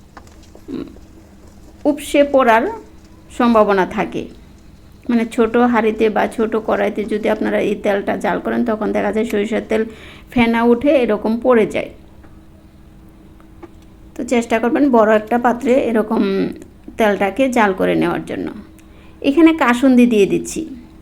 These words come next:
কাসুন্দি দিলে এই আচারটা খেতে অনেক মজা লাগে। এক চা চামচ দিয়ে দিলাম লাল মরিচের গুঁড়া,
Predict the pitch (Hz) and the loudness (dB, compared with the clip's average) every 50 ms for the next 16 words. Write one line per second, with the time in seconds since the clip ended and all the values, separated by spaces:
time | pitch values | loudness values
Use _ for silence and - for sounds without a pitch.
0 | - - - - - - - - - - - - - - - - - - - - | -20 -20 -20 -20 -20 -20 -20 -20 -20 -20 -20 -20 -20 -20 -20 -20 -20 -20 -20 -20
1 | - - - - - - - - 254 269 269 302 311 302 311 320 320 320 294 247 | -20 -20 -20 -20 -20 -10 -4 -2 0 0 4 6 6 6 6 6 4 4 4 4
2 | 240 - - 247 240 240 240 240 233 226 226 220 214 202 - - - - - - | 4 4 2 2 4 6 6 6 4 4 0 -2 -4 -4 -6 -8 -10 -14 -12 -8
3 | - 220 240 - 233 233 240 240 240 - 233 214 220 262 277 311 285 277 254 240 | -8 -4 -2 -2 -2 0 0 -2 0 2 0 2 2 4 4 4 4 4 4 2
4 | 226 - - - 202 190 185 170 160 143 117 107 - - - - - - - - | 2 2 0 0 0 0 0 -2 -2 -4 -6 -6 -10 -12 -14 -16 -20 -20 -20 -20
5 | - - - - - - - - - - - - - - - - - - - - | -20 -20 -20 -20 -20 -20 -20 -20 -20 -20 -20 -20 -20 -20 -20 -20 -20 -20 -20 -20
6 | - - - - - - - - - - - - - - - - - - - - | -20 -20 -20 -20 -20 -20 -20 -20 -20 -20 -20 -20 -20 -20 -20 -20 -20 -20 -20 -20
7 | - - - - - - - - - - - - - - 254 254 247 311 311 320 | -20 -20 -20 -20 -20 -20 -20 -20 -20 -20 -20 -8 -4 -2 -2 0 2 0 2 4
8 | 320 311 311 285 277 302 294 285 294 302 302 294 285 202 208 226 240 247 262 269 | 6 6 6 6 4 4 4 4 4 4 4 4 4 4 4 4 4 4 2 2
9 | 262 - 294 277 285 277 285 285 302 339 | 0 0 0 0 2 4 4 6 6 4